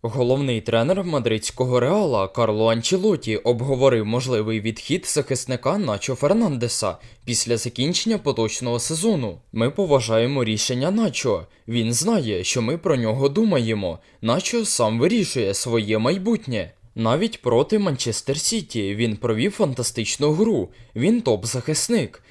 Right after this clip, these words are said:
заявив італієць у розмові з Фабріціо Романо. Фернандес вперше вийшов на поле у складі Реалу в Ла Лізі у дві тисячі одинадцятому році.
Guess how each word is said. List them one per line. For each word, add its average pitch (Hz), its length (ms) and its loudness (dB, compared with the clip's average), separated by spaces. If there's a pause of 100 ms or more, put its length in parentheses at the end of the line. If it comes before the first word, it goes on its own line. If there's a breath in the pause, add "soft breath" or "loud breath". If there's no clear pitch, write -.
(120 soft breath)
заявив 113 580 2
італієць 120 540 0
у 127 120 -2
розмові 117 440 0
з - 100 -6
Фабріціо 117 680 0
Романо. 143 520 2 (120)
Фернандес 127 720 0
вперше 117 420 2
вийшов 131 420 0
на 139 120 0
поле 139 320 2
у 135 160 0
складі 110 460 0
Реалу 123 360 2
в 127 100 -4
Ла 147 140 4
Лізі 147 420 -2
у 117 160 -4
дві 110 200 -2
тисячі 185 400 -2
одинадцятому 120 680 0
році. 208 500 0